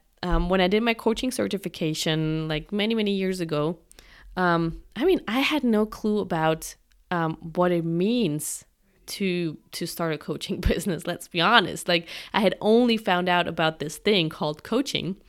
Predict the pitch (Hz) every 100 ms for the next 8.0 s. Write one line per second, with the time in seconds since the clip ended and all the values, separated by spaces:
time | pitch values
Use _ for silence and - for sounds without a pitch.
0 | - - - - - 175 220 214 208 185
1 | 185 - 165 190 220 214 156 135 165 -
2 | - - - 196 190 190 190 196 185 -
3 | - - 190 180 180 180 190 190 185 185
4 | 170 160 202 359 185 156 - - _ 185
5 | 180 175 170 170 165 - 196 190 175 -
6 | 170 165 170 - 262 269 190 175 160 -
7 | - 170 156 - - 185 185 214 269 285